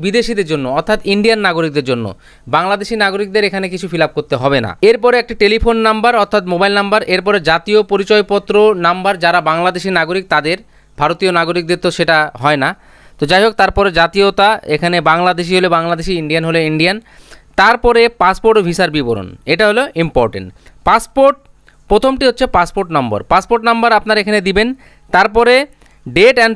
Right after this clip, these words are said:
place of issue, তো date of issue এখানে দিলাম, তারপরে place of issue দিলাম, তারপরে ভিসা নাম্বার, ভিসা নাম্বারটা দিলাম, তারপরে date and place of issue, তাহলে date of issue হলো ভিসার মধ্যে একটি থাকবে ওটা দিলাম এবং place of issue দিলাম।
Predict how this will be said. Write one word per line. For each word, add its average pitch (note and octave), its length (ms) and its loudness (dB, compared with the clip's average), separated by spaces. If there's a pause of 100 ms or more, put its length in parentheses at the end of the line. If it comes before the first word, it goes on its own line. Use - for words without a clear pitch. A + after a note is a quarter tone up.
place G#3+ 300 2
of G#3 60 0 (180)
issue, A2 240 -4 (440)
তো - 40 0 (120)
date A3+ 220 4
of A#3+ 60 0 (100)
issue B3 180 0
এখানে A#3+ 260 2
দিলাম, A#3+ 180 2 (140)
তারপরে G3 280 0 (100)
place G#3 260 2
of G#3+ 140 -2
issue G3+ 200 -2
দিলাম, A#3 180 2 (540)
তারপরে G#3+ 300 2 (120)
ভিসা F3+ 300 0
নাম্বার, A#2 240 -2 (120)
ভিসা F3 200 2 (100)
নাম্বারটা A3+ 420 0
দিলাম, A#3 180 0 (260)
তারপরে G#3+ 360 2 (460)
date A3 220 4
and G#3+ 140 -2
place F#3+ 260 0
of D#3+ 60 -2 (100)
issue, A#2+ 260 -8
তাহলে D#3+ 180 0 (180)
date F#3+ 180 0
of A3 140 0
issue A3+ 180 2
হলো A3+ 120 4 (320)
ভিসার G3 280 0
মধ্যে G#3+ 180 -2
একটি G3+ 180 -4
থাকবে G3+ 300 -2
ওটা G#3 180 0
দিলাম A#3 160 0 (420)
এবং F#3 100 2 (120)
place F#3+ 260 0
of E3 120 -2
issue D3 180 -8
দিলাম। A#2+ 180 -4